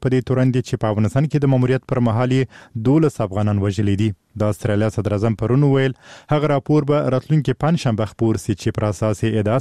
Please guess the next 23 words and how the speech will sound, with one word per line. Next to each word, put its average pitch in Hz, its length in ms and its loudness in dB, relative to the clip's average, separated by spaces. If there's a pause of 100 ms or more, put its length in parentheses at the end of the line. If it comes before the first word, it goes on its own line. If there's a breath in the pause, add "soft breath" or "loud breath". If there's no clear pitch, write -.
سوې 131 240 0
چې 135 100 0 (480 loud breath)
استرالي 123 540 -2
پوځیانو 117 420 2 (300)
د 107 80 -2
دوه 113 160 0
زره 107 240 -2
پنځم 107 340 2 (320 loud breath)
او 139 160 2
دوه 135 160 0
زره 131 220 -2
شپاړسم 131 420 0
لیدي 139 180 0
کلونو 139 300 2
ترمنځ 127 320 2 (240 loud breath)
په 113 160 -2
افغانستان 123 400 0
کې 110 180 -2
جنگي 113 300 0
بندیان 117 420 0 (200)
یا 131 180 2
ملکیان 107 420 -2
وژلي 101 320 0